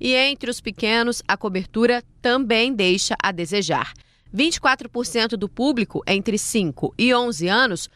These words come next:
só recebeu a primeira dose. E setenta e seis por cento daqueles com três ou quatro anos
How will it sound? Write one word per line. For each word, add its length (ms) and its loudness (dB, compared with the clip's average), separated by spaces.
só 300 0
recebeu 580 0
a 100 4
primeira 540 0
dose. 480 -2
E 140 0
setenta 880 -2
e 80 2
seis 380 0
por 180 -6
cento 380 -2
daqueles 640 -2
com 280 2
três 640 0
ou 200 4
quatro 560 0
anos 400 -2